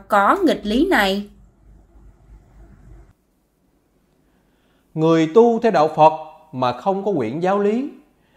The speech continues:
Speaker 2: mà tu mấy chục năm nay, thì người này tu mù đó.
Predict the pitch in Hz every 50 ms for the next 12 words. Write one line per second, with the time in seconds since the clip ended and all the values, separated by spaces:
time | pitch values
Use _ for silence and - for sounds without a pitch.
0 | _ _ - 151 143 139 143 143 143 - 214 226 233 226 226 240 285 - - -
1 | 160 - - 190 190 190 190 185 185 180 180 180 180 175 175 - _ _ _ _
2 | _ _ _ _ _ - 151 139 143 143 143 139 143 139 135 131 131 131 - -
3 | 220 214 175 151 151 139 127 120 117 123 135 160 208 247 - - -